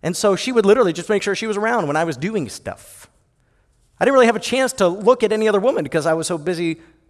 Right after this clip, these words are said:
being with her. When I would probe and try to find out, like, "Hey, do you like me? Are you interested in me? Like, hey, you think we should go out?" You know, however I did that, I don't remember. It's been a few years now. I've slept a few nights. But she would never be overly forthright. She would never give too much away.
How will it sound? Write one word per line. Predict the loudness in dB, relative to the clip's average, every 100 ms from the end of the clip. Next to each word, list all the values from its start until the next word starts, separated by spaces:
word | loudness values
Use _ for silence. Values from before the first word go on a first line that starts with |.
| -6
being | -4 -2 -2 -4
with | -6
her. | -8 -10 -16 -20 _ _ _ _ -10
When | 2 6
I | 6 6
would | 4 2 -10 -2
probe | 6 8 8 6
and | 2
try | 2
to | 4
find | 4 6
out, | 6
like, | 6
"Hey, | 4 2
do | 0
you | 2
like | 2 2
me? | -2
Are |
you | -2
interested | -4 -6 -4 -2
in | 0
me? | 0
Like, | 0 2
hey, | 0
you | 0
think | -4
we | -6
should | -2
go |
out?" | 2 2
You | 2
know, |
however | 2 4
I | 4 2
did | 0 0
that, | 2 2
I |
don't | 2
remember. | 0 -2
It's | -4
been | -4 -6
a |
few | -6 -4
years | -4 -2
now. | -2 -2
I've |
slept | -2 -6
a | -6
few | -8 -4
nights. | -4 -6 -12 -20 -20 -20 -2
But | 0
she | 2
would | 2
never | 6 6 6
be | 4
overly | 6 6 6 2
forthright. | 4 4 4 2 0
She | -2
would | 0 4
never | 6 6 4
give | 2 0 -2
too | -2 0 2
much | 4 2 2 0
away. | 0 4 4 4